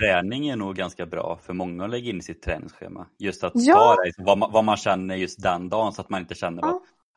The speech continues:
Speaker 1: "Ah, idag är det ben" eller, "Ja, idag är det
Speaker 2: Ja.
Speaker 1: långdistanslöpning", utan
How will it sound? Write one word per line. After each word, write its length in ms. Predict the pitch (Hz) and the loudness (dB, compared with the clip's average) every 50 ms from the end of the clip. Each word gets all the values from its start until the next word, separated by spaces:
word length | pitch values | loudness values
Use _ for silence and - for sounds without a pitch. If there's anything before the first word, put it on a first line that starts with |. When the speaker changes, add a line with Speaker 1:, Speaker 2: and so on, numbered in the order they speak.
| _ - 90 | _ -8 -8
Speaker 1:
"Ah, 240 | - - - - 110 | -8 -8 -10 -8 -8
idag 320 | 101 95 95 95 95 95 | -6 0 2 4 4 4
är 40 | 95 | 4
det 60 | 92 | 2
ben" 440 | 90 87 92 90 90 90 87 92 90 | 0 -4 -4 -4 -2 -2 -4 -4 -4
eller, 160 | 87 87 92 | -8 -8 -8
"Ja, 260 | 90 90 85 87 90 92 | -8 -4 -2 -2 -2 -2
idag 280 | 90 95 92 92 92 | -2 -2 0 0 0
är 40 | 90 | 0
det 60 | 90 | 0
Speaker 2:
Ja. 100 | 90 95 | -2 0
Speaker 1:
långdistanslöpning", 920 | 98 95 90 90 85 - - - 92 87 - 90 80 80 _ _ 92 90 87 | 0 -2 -4 -6 -10 -12 -8 -8 -8 -6 -6 -8 -8 -8 _ _ -14 -14 -12
utan 260 | - 92 92 90 | -12 -14 -14 -14